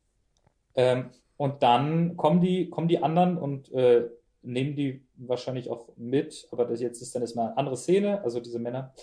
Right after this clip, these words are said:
Und jetzt sind sie beim Nachbarn halt, die andere, die andere Crowd, also Peter, äh, nicht Peter, Justus, Bob und der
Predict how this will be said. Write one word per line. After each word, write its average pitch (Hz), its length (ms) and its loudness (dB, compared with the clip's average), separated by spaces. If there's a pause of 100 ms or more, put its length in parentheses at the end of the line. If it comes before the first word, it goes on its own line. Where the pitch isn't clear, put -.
(540)
Und 135 120 -6
jetzt 160 160 2
sind 165 160 -2
sie 165 60 -4
beim 123 180 4
Nachbarn 175 420 0
halt, 196 220 0
die - 80 -6
andere, 185 500 2
die - 120 -10
andere 170 320 0
Crowd, 175 520 2
also 120 320 -2
Peter, 147 640 0
äh, 117 160 2
nicht 127 220 -6
Peter, 117 200 -2
Justus, 165 400 0
Bob 147 280 2
und 131 240 -4
der 120 340 4